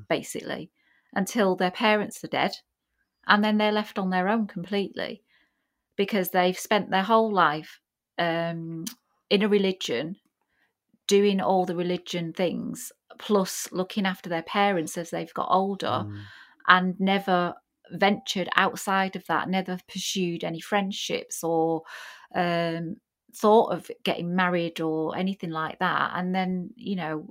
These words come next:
Speaker 1: being stuck <laughs> into your seventies and eighties on your own completely. And I, I could possibly have seen me ending up like that because I would have been trapped in that house looking after my mum and my dad till they were no more,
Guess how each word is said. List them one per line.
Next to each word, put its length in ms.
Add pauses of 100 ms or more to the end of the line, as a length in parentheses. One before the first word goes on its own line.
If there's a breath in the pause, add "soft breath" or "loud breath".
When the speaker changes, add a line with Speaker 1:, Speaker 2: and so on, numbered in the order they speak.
(120)
Speaker 1:
being 280
stuck 480 (280)
<laughs> 120
into 440
your 60
seventies 540
and 80
eighties 320
on 140
your 160
own 200
completely. 640 (440 loud breath)
And 100
I, 80 (100)
I 80
could 240 (760)
possibly 580
have 100
seen 360
me 320
ending 300
up 180
like 280
that 200
because 300
I 60
would 200
have 80
been 160
trapped 460
in 140
that 180
house 600 (640 loud breath)
looking 340
after 300
my 140
mum 380
and 180
my 80
dad 400 (760 loud breath)
till 180
they 120
were 120
no 220
more, 440